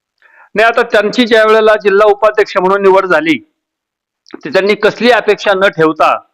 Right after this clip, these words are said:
अगदी निवडणूक लागायच्या अगोदर अख्खा तालुकाभर दौरा केला.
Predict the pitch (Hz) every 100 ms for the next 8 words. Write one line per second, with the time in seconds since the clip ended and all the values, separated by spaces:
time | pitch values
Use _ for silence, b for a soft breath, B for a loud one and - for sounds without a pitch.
0 | _ _ _ - 165 160 214 214 196 202
1 | 202 214 208 165 165 196 220 185 156 190
2 | 208 214 131 - _ _ _ - 156 -
3 | 208 208 180 196 220 202 202 180 156 147
4 | 131 117